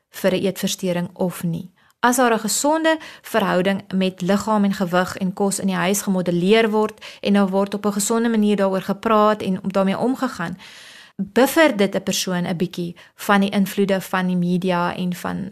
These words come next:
van maat ensovoorts. Kinders wat in die huis geleer word dat gewig 'n baie belangrike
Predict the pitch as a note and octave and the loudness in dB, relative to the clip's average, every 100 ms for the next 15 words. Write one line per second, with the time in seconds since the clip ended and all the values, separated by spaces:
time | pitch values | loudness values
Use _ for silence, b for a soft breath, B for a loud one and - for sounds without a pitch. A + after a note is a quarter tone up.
0 | - G3+ F#3 F3 E3+ E3+ E3+ - - F3+ | -12 -10 -4 -2 -2 -4 -8 -16 -6 -4
1 | F3 F3+ - D3 A2 - - B B B | -4 -8 -8 -8 -6 -8 -10 B B B
2 | B B B B _ - A#3+ A#3 A3+ - | B B B B _ -2 0 2 0 2
3 | F#3+ F#3+ - - G#3 F#3+ G3 G#3 - G#3 | 2 0 -4 -2 2 4 4 2 2 2
4 | F#3 G#3 C4 G#3 F3+ F3+ G#3 - _ G3 | 4 4 4 2 0 -2 -6 -18 _ 0
5 | F#3 F#3 - - F#3 F#3+ - F#3+ F#3 F3+ | 0 -2 -8 -4 0 0 0 0 2 2
6 | F3+ E3+ F3+ F#3+ F#3+ F#3 F3 F3 | 0 0 0 -2 -2 -4 -2 -4